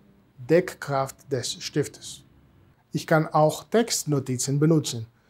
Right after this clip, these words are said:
Beim Aktivieren erscheinen dann die entsprechenden Tools.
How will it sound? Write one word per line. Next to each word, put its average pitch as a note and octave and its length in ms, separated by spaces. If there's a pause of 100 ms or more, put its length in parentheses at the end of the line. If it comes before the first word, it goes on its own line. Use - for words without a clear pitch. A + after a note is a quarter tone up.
(240)
Beim C#3 260
Aktivieren F#3 920
erscheinen F#3+ 680
dann C#3+ 320
die D#3 200
entsprechenden D3+ 840
Tools. D3 540